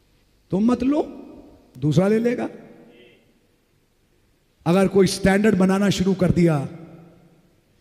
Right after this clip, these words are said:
नहीं, हम सब एक बात पे सहमत हैं और हम एक हैं और हम इसको ग्रहण नहीं करेंगे। और यहां तक भी बात है, ठीक है, हमारी उस भाई से बातचीत नहीं है किसी कारणवश,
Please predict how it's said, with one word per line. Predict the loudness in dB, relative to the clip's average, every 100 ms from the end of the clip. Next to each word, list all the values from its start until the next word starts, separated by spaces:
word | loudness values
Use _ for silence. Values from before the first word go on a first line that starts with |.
| _ -2
नहीं, | 0 0 -4 -14 -20 -20 -20 _ _ _ _ _ 0
हम | 2
सब | 2 2
एक | 2 2
बात | 0 0 -2
पे | -2
सहमत | 0 0 0 0
हैं | -2 0
और | -2
हम | 0 0
एक | 0 0
हैं | -6 -10 -16 -20 -20 -20 -20 -20 -20 -20 -20 _ _ _ _
और | 0
हम | 2 0 0
इसको | -2 0 0
ग्रहण | 2 2 2
नहीं | 2 2
करेंगे। | 2 -2 -4 -6 -12 -16 -20 -20 _ _ _ _ _ _ _ _ _ _ _ _ 0
और | 2
यहां | 4 4 2
तक | 2
भी | 2 2
बात | 2 0
है, | -2
ठीक | 2 2 2
है, | 0 -2 -6 -16 -20 -4
हमारी | 0 2 4
उस | 4
भाई | 4 4 4
से | 2
बातचीत | 0 0 -2 0
नहीं | 2 2 2
है | -2
किसी | -2 -2
कारणवश, | 0 0 0 0 -2 -4